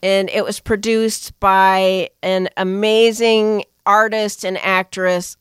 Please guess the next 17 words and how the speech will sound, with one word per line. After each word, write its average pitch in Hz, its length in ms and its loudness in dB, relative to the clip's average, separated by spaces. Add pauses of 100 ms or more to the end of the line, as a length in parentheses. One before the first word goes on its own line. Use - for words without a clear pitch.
Rebecca 202 440 -2
Blaine 185 400 -2
Carton. 156 880 -4 (580)
And 214 400 -2 (100)
it 233 280 -4
is 220 800 -2 (140)
kind 277 380 -2
of 277 120 0
a 240 100 -4 (140)
tongue-in-cheek 254 1600 -4 (200)
response 196 1300 -4
to 233 140 -4
catcalling. - 1000 -4 (540)
And 220 440 2
it's 233 200 -6
called 240 400 2
Smile. 202 960 0